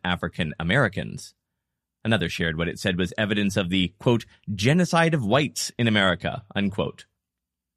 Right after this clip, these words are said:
And then there's this. When Twitter first let people buy check marks without restriction, many users used it to impersonate brands. Twitter's solution was to let organizations, like, say, a newspaper, buy a plan that would give them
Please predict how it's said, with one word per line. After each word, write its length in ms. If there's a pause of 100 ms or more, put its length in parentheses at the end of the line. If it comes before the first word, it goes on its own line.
(260)
And 140
then 100
there's 220
this. 420 (600)
When 120
Twitter 260
first 360
let 160
people 240
buy 240
check 260
marks 300
without 240
restriction, 640 (340)
many 180
users 380
used 200
it 140
to 180
impersonate 500
brands. 460 (520)
Twitter's 340
solution 400
was 140
to 80
let 200
organizations, 800
like, 200 (180)
say, 340
a 40
newspaper, 580 (400)
buy 160
a 80
plan 380
that 100
would 140
give 140
them 200